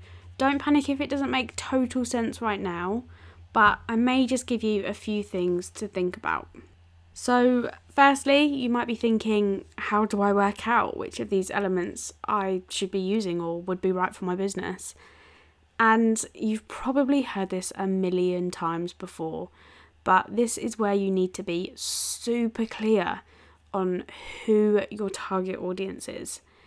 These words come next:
Who are your customers? Who do you serve? Who is your product or your service for? Really, really specifically. I'm gonna be diving headfirst into this in episode number two,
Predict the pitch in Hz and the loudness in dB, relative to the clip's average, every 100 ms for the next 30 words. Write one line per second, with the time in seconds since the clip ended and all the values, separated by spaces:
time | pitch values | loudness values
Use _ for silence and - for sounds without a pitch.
0 | _ - 220 247 247 247 233 - 190 175 | _ 2 6 8 6 2 -4 -4 -8 -8
1 | - - - _ _ _ _ - 226 254 | -8 -10 -12 _ _ _ _ 0 4 6
2 | 240 - 214 214 165 160 180 - _ _ | 4 2 4 6 4 -2 -10 -18 _ _
3 | _ _ _ _ _ - 220 240 247 254 | _ _ _ _ _ -4 4 6 6 4
4 | 240 233 226 - - - 202 202 - 190 | 2 0 0 0 -4 -4 -2 -2 0 0
5 | 190 185 - 185 170 160 - _ _ _ | 0 -2 -6 -4 -6 -6 -12 _ _ _
6 | _ 185 190 214 214 214 208 196 185 180 | _ -2 6 8 10 8 6 4 4 4
7 | - - - 185 - 196 - 190 - - | 2 -4 -4 -4 -2 -4 -6 -10 -10 -10
8 | 101 - _ _ _ _ _ _ _ _ | -10 -10 _ _ _ _ _ _ _ _
9 | _ - 214 226 247 240 226 214 196 190 | _ 2 6 8 6 6 6 6 6 4
10 | - - 226 202 - 190 180 - - 180 | 0 -2 0 0 2 2 2 -2 -6 -4
11 | 175 180 170 226 - 180 175 185 196 180 | -2 -4 -4 -4 -4 -4 -4 -4 -2 0
12 | 180 175 - - 160 185 | 0 -4 -6 -2 0 0